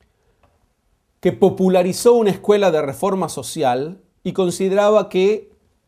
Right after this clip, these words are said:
el comercio es la fuente de todos los males y los judíos son la encarnación del comercio. Para Fourier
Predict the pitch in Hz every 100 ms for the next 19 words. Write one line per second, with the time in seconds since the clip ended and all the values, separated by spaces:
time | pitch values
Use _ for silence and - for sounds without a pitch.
0 | _ _ _ _ 151 147 - 160 156 220
1 | 240 233 - 220 190 175 - 196 214 214
2 | 202 196 185 - 208 208 208 175 175 135
3 | 123 113 - - _ _ _ _ _ _
4 | _ _ _ - 156 151 151 156 185 269
5 | 233 214 208 - _ _ _ _ _ _
6 | _ - 135 143 143 143 165 170 180 -
7 | 247 247 233 180 160 117 104 - 110 98
8 | _ _ _ _ _ _ _ _ _ _
9 | _ _ _ _ _ _ _ _ _ _
10 | _ 131 135 117 175 196 214 196 196